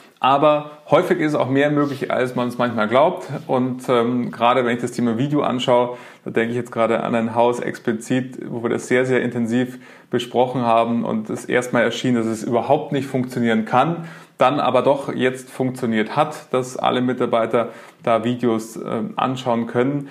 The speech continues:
Einfach mal zu überlegen, was kann ich hier tun? Kompetenzen, Aufgaben, Kommunikation, Entscheidung. Müssen fünf Leute an dieser Vorlage arbeiten oder können es nicht vielleicht zwei, drei sein?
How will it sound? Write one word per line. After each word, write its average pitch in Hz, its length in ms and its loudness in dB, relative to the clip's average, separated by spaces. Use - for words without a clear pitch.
Einfach 147 220 0
mal 139 180 2
zu 135 100 -4
überlegen, 123 580 2
was 151 280 0
kann 135 160 0
ich 135 80 -2
hier 127 180 0
tun? 185 380 2
Kompetenzen, 139 760 0
Aufgaben, 127 760 2
Kommunikation, 127 800 2
Entscheidung. 135 720 2
Müssen 156 300 0
fünf 143 280 -2
Leute 127 260 4
an 123 80 2
dieser 127 220 -2
Vorlage 123 460 2
arbeiten 120 640 2
oder 127 240 2
können 127 240 0
es 120 100 -6
nicht 123 160 0
vielleicht 110 420 0
zwei, 110 240 2
drei 113 320 2
sein? 135 340 2